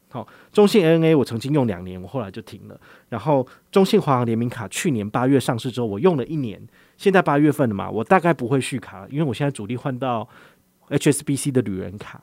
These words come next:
因为它年费比较便宜，好，四千块就可以了。那这张卡片呢，华航卡年费是两万块，我才不要当傻子再继续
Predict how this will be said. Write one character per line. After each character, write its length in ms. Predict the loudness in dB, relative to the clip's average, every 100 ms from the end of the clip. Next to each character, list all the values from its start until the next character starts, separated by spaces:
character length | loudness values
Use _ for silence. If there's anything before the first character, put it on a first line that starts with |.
| -12
因 60 | -6
为 40 |
它 140 | -2
年 160 | 0 0
费 100 | 0
比 60 | -2
较 80 |
便 200 | -6 -8
宜， 160 | -10 -12 -18
好， 140 | -14 -12
四 180 | -10 -8
千 160 | -6
块 160 | -6 -8
就 80 | -10
可 160 | -14
以 80 | -16
了。 100 | -16 -20 -20 -8
那 100 | -4
这 120 | 0
张 100 | 0
卡 160 | 0 -2
片 220 | 0 0
呢， 200 | 0 -4 -10 _
华 100 | -2
航 80 | 0
卡 160 | 0
年 160 | -2 -2
费 80 | -2
是 80 | -2
两 180 | -4
万 200 | -6 -6
块， 120 | -6 -6
我 140 | -6
才 80 | -10
不 140 | -4
要 120 | 0 0
当 180 | 0
傻 240 | -2 -4 -6
子 100 | -6
再 100 | -6
继 140 | -6
续 240 | -8 -6